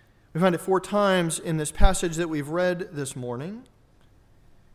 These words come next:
and has that connotation of release, let go, allow, permit something. The term can refer actually quite literally to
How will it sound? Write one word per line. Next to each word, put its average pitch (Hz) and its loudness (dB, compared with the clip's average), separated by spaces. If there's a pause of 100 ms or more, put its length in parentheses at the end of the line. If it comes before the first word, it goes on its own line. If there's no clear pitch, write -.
(800)
and 180 -2
has 220 0
that 196 -4
connotation 196 -8
of 147 -8
release, 175 -6
let 170 -6
go, 170 0
allow, 165 -6 (180)
permit - -8 (1300)
something. 117 -8 (1600)
The 190 -2
term 226 -2
can 214 -2
refer 185 -2
actually 185 -6
quite 156 -4
literally 151 0
to 127 -4